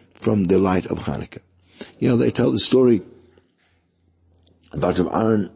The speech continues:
Chernobyl that, uh, there was a certain, uh, woman that she once did him a tremendous, tremendous, uh, a favor.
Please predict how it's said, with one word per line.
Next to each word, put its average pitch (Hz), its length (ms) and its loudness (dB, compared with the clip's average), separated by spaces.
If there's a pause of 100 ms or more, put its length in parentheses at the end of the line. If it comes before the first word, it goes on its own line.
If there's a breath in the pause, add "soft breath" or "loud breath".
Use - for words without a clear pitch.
Chernobyl 104 600 0 (500 loud breath)
that, 98 360 -2
uh, 95 440 4
there 101 80 4
was 101 160 4
a 113 80 0
certain, 202 480 0
uh, 185 280 0
woman 165 480 0 (540 loud breath)
that 127 200 -2
she - 140 0
once 151 420 2
did 151 160 2
him 113 260 0
a 107 80 -6
tremendous, 196 680 -2
tremendous, 254 760 -2
uh, - 260 -4
a 127 120 -10
favor. 151 580 0